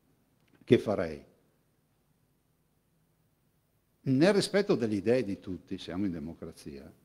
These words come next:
di chi non condivide nulla di quello che fa Bolsonaro e di chi condivide tutto quello che fa Bolsonaro, di mezzo c'è, diciamo, la legge. Non siamo noi chiamati a celebrare i processi. Soprattutto quando riguardano fatti di altri paesi.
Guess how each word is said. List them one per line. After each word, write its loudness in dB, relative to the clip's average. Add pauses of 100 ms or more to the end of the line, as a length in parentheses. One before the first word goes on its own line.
(200)
di -6
chi 2 (520)
non 6
condivide 4
nulla 6
di 4
quello 2
che -12
fa -4
Bolsonaro -2
e -4
di -8
chi -6
condivide -4
tutto -6
quello -2
che -10
fa -6
Bolsonaro, -8
di -4
mezzo -4
c'è, -10 (800)
diciamo, -4
la -2
legge. -8 (120)
Non 2
siamo 0
noi 2
chiamati -6
a -2
celebrare -6
i -6
processi. -10 (880)
Soprattutto 0
quando 0
riguardano -2
fatti -6
di -2
altri -6
paesi. -8